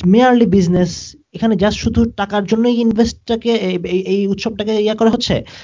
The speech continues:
নাকি এখানে একটা সার্টেন কালচারাল একটা ফোর্স কাজ করতেছে বা একটা পলিটিক্যাল একটা, যদি বলি, এজেন্ডা কাজ করতেছে? আমরা যদি দেখি যে, আহ, এই, এই ডিরেকশনটা অনেক দিকে যেতে পারতো।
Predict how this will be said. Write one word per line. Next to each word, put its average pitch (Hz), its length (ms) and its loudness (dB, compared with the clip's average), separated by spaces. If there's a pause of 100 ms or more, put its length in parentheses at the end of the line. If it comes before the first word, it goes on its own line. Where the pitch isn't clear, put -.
(480)
নাকি 180 220 -4
এখানে 220 160 2
একটা 214 380 2
সার্টেন 185 600 0
কালচারাল 185 540 2
একটা 180 180 -4
ফোর্স 175 300 -2
কাজ 151 160 -8
করতেছে 120 380 -10 (240)
বা 151 120 0
একটা 151 140 -2 (140)
পলিটিক্যাল 175 480 0
একটা, 160 400 -4 (720)
যদি 165 160 0
বলি, 147 220 0
এজেন্ডা 156 240 0
কাজ 143 140 -6
করতেছে? 139 240 -12 (500)
আমরা 190 180 0
যদি 214 100 2
দেখি 185 300 2
যে, 156 220 0 (400)
আহ, - 180 -16 (720)
এই, 208 340 0
এই 202 220 0
ডিরেকশনটা 202 420 0
অনেক 180 320 0
দিকে 185 120 0
যেতে 143 200 0
পারতো। 110 380 -10